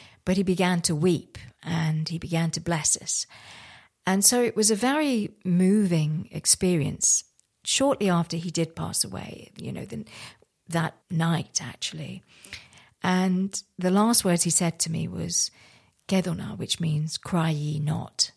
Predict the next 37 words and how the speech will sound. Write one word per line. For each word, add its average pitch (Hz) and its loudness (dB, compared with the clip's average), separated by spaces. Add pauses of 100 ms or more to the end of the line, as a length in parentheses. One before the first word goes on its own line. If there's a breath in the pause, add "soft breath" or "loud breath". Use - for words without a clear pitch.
(320 soft breath)
Because - 0
in 175 -2
our 180 4
culture, 156 -2 (400)
we 160 -2
say 160 4
that 139 -8 (240)
you 170 -2
mustn't 175 2
weep 160 -2
as 160 2
somebody 156 0
is 147 -4
leaving, 151 -4
as 113 -8
somebody's 165 -8
taking - -10
their 120 -10
last 92 -8
breath, - -16 (540 loud breath)
because 170 0
their 160 -4
spirit 165 -2
needs 147 -2
to 160 -6
leave 147 -4
the - -12
body. 190 -6 (320)
And 185 0 (540)
having 190 2
had 196 2
this 185 -2
conversation 165 0
with 160 -2
him 165 -2
about 151 -6
Proust's - -2